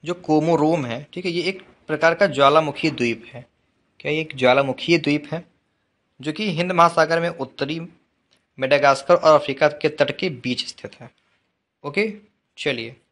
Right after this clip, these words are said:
देखते हैं इस क्लास का अगला क्वेश्चन। इसके अलावा एक आता है कोटोपैक्सी, पूछता है कहाँ स्थित है।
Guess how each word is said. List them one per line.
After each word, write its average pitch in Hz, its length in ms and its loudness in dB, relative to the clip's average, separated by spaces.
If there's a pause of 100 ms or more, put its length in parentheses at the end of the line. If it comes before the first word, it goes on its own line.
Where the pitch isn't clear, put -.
(1000)
देखते 175 260 -2
हैं 233 40 6
इस 226 80 0
क्लास 180 280 4
का 190 160 4
अगला 113 180 0
क्वेश्चन। - 400 -10
इसके - 240 -2
अलावा 185 200 6
एक 170 200 -6
आता 165 100 2
है 175 40 4
कोटोपैक्सी, 156 680 2
पूछता 143 320 -4
है 139 60 2
कहाँ 123 260 0
स्थित - 180 -8
है। 110 60 -6